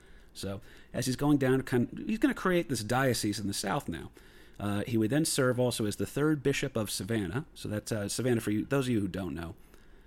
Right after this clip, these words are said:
I would say it's a two and a half hour ride between Saint Augustine and Savannah. I think that's about accurate. So obviously, you know, they're not driving cars and everything like that back in this time frame. So it was probably a day or two to travel to get around everywhere. But if you're a priest and you got the entire, pretty much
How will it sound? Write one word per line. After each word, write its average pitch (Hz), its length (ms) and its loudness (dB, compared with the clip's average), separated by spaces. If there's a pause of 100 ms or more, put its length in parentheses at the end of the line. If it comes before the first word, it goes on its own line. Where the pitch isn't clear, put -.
(240)
I 117 80 0
would 110 120 0
say 110 120 2
it's 98 120 -4
a 85 40 -6
two - 240 -2
and 107 80 4
a 98 40 0
half 95 260 -2
hour 87 460 -6
ride 87 300 -4
between 92 300 -2
Saint 90 220 -2
Augustine 85 480 -8
and 113 160 -6 (100)
Savannah. - 460 -8
I - 40 -10
think 90 160 -4
that's - 180 -10
about - 220 -10
accurate. - 360 -10 (380)
So - 240 -10 (640)
obviously, 113 420 4
you 107 80 4
know, 101 100 4
they're 107 100 2
not 104 120 2
driving 92 320 0
cars 127 320 -2
and 101 40 0
everything 87 260 -2
like 87 140 -6
that 87 160 -2
back 85 200 -4
in 78 80 -4
this 78 80 -4
time 82 240 -8
frame. 101 120 -4
So 107 100 -4
it - 20 0
was 107 80 -4
probably 104 320 -2
a 92 60 -2
day 95 200 0
or 92 80 0
two 92 160 -4
to 82 80 -6
travel 87 380 -4
to 87 80 -2
get 82 100 -4
around 85 300 -4
everywhere. 85 340 -6
But 131 260 -4
if - 180 -6
you're 131 100 -2
a 123 40 -6
priest - 400 -4
and 131 120 4
you 131 60 2
got 139 220 -2
the 123 140 0
entire, 127 400 0
pretty 135 280 0
much 123 300 -2